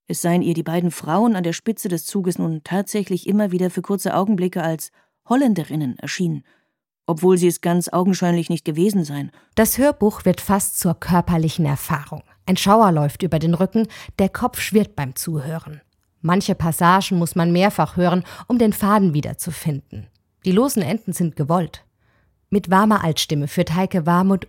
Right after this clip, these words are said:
Speaker 2: unbeirrt durch das Dickicht aus Beschreibung und Reflexion. Ruhig, sachlich, fast dokumentarisch und dennoch spürbar jede Bedrohung, jedes unkontrollierbare Detail. Die Stimme transportiert das Unbehagen,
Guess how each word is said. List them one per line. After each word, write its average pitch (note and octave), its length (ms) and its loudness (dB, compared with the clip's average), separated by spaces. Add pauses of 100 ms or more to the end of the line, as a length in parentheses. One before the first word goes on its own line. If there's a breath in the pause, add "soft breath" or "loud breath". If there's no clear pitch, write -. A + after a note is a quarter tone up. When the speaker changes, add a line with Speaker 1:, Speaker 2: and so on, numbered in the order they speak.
Speaker 2:
unbeirrt G#3 560 2
durch D3+ 100 -2
das - 220 -4
Dickicht F3+ 440 -2
aus - 180 -4
Beschreibung E3 680 0
und - 240 -6
Reflexion. D3+ 720 -6 (340 soft breath)
Ruhig, E3 440 0
sachlich, E3 600 -2
fast - 320 -8
dokumentarisch E3 920 0 (340 loud breath)
und G#3 180 2
dennoch B3+ 280 0
spürbar F3 640 -2
jede G3+ 240 2
Bedrohung, C#3+ 720 -4
jedes A#3+ 380 -2
unkontrollierbare F3+ 1120 0
Detail. D3 480 -8 (680 loud breath)
Die G3 80 0
Stimme C4+ 320 0
transportiert F#3+ 720 -2
das F3 140 -2
Unbehagen, D3 720 -2